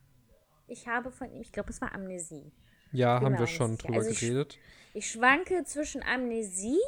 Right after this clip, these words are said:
Speaker 1: oder Wo kann man das kaufen? Aber viele Leute mögen ihn ja für Trostpreis, was auch ein tolles Lied ist, so ist es nicht. Aber es ist jetzt nicht immer, also ich finde jetzt nicht, dass das das Nonplusultra von ihm ist. Also ich finde, da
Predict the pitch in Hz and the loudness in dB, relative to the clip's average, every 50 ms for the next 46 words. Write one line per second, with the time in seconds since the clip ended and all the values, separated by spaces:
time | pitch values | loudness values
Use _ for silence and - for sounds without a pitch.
0 | 554 466 - _ _ _ _ - 185 247 262 277 277 277 262 254 240 247 - 226 | 0 -6 -8 _ _ _ _ -2 0 4 4 4 4 4 2 0 -2 -4 -4 -4
1 | 226 220 202 196 185 170 - - - 165 160 165 - - - - _ - - - | -6 -6 -4 -6 -6 -10 -10 -8 -6 -6 -6 -6 -10 -14 -20 -20 _ -20 -20 -20
2 | - - - - - 202 226 233 233 - 269 269 285 294 285 254 254 269 - 262 | -18 -18 -14 -6 0 4 4 4 4 2 -2 0 2 4 4 4 2 2 0 -2
3 | 254 233 233 247 262 240 254 254 247 240 233 226 214 208 214 - - 214 190 196 | -2 0 0 0 0 0 0 0 0 0 0 0 -2 -2 -2 -4 -8 -10 -10 -10
4 | - - 185 180 180 - - - - - - - - - - - - - - 196 | -8 -4 -4 -4 -4 -6 -12 -12 -12 -10 -10 -10 -12 -4 -2 -2 -2 2 4 4
5 | 226 269 - 370 359 - 311 285 277 254 247 240 - - 220 202 226 247 254 - | 4 4 2 0 -4 2 4 6 6 6 4 2 0 -4 -2 -2 -2 -2 -4 -2
6 | - - 403 392 - - - 160 160 - - 160 165 175 185 214 320 - - - | 0 0 0 0 -2 -8 -10 -12 -12 -12 -12 -6 -4 -2 -2 -2 -4 -4 -6 -8
7 | - - - - - - - - - - - - 156 - - 165 - 180 165 - | -8 -8 -8 -8 -16 -20 -20 -20 -16 -10 -4 -4 -4 -4 -4 -6 -2 -4 -4 -2
8 | 165 165 - - 156 147 147 143 - - 160 147 139 - - 185 175 151 151 - | -4 -10 -8 -8 -8 -6 -6 -6 -6 -8 -8 -10 -10 -8 -8 -2 -2 -2 -2 -2
9 | 165 156 - 160 156 - - 151 - - - - - 165 156 165 165 - - 156 | -8 -6 -4 -4 -4 -4 -8 -14 -14 -14 -18 -12 -10 -8 -8 -8 -8 -6 -6 -8
10 | - - 143 160 - - 156 - - 147 143 143 143 139 143 151 - - - 160 | -6 -6 -10 -10 -8 -10 -10 -10 -8 -8 -8 -8 -6 -8 -8 -10 -12 -12 -12 -8
11 | 151 151 151 - - 170 160 - 160 156 | -6 -6 -8 -4 -4 -4 -2 -2 -6 -6